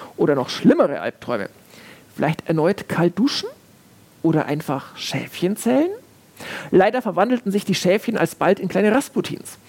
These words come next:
Würde dieser Ungeist ihn für immer verfolgen, konnte er nicht einfach in Frieden tot bleiben.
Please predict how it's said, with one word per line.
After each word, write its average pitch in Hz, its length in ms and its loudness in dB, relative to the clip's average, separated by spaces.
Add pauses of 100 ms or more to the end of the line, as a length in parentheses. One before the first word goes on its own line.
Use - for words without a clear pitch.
(300)
Würde 214 160 6
dieser 247 200 4
Ungeist 302 440 4
ihn 226 100 2
für 226 80 2
immer 240 240 4
verfolgen, 294 520 2
konnte 285 280 0
er 269 40 -4
nicht - 220 -4
einfach 233 380 -2
in 196 140 -2
Frieden 208 420 2
tot - 300 2
bleiben. 143 380 2